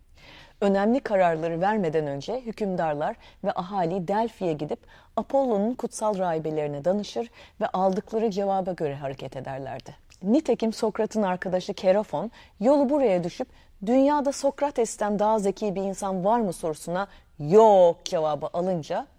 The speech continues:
ne olmuştur biliyor musunuz? Acaba bir orta yaş krizine girmiş olan Sokrates,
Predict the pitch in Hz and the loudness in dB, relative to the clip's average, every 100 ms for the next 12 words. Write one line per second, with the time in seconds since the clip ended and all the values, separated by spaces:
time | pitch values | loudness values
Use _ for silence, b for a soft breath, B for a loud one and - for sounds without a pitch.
0 | - 220 196 160 - 170 160 175 302 175 | -4 0 0 -2 -6 -10 -6 -4 -4 -6
1 | - 190 247 - - b b - 302 226 | -10 -14 -16 -20 -20 b b -2 0 0
2 | 165 170 240 B B - - 202 214 254 | 0 -4 -6 B B -8 -2 -2 0 0
3 | 214 - - 180 160 180 165 180 190 - | 0 -2 -6 -4 -2 -4 -2 -4 -4 -4
4 | 165 160 - 170 - 151 156 - | -4 -4 -4 -4 -4 -6 -8 -10